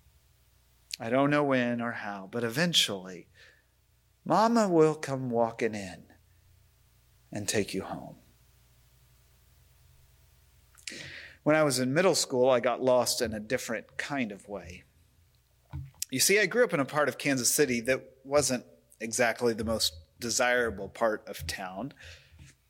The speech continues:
I thought it was fine, though. Our house, it was on this dead-end street, and we always kind of thought of it as nice, quiet street, and it was at first, I guess,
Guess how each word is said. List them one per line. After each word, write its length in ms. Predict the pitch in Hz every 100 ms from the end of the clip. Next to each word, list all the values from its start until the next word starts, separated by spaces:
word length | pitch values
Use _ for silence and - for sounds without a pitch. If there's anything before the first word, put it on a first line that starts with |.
| _ _
I 140 | 120 123
thought 160 | 113
it 60 | 98
was 120 | 110
fine, 380 | - 131 131 151
though. 240 | 135 151
Our 140 | 139 139
house, 400 | 123 123 147 -
it 100 | 131
was 160 | 131
on 160 | 131 135
this 160 | 131 -
dead-end 460 | 120 123 123 127
street, 480 | - - 117 139 135
and 60 | 123
we 120 | 123
always 260 | 147 143
kind 160 | - 139
of 80 | 113
thought 220 | 131 131
of 100 | 113
it 120 | 123
as 180 | 117 -
nice, 640 | 117 117 131 131 - - -
quiet 540 | - - 120 113 - - - -
street, 540 | - - 156 123 139
and 220 | 139 135 - -
it 140 | - 160
was 340 | 160 196 185
at 100 | - - _
first, 1120 | - - - 202 120 104 165 - - - - -
I 60 |
guess, 640 | 104 104 92 127 175 -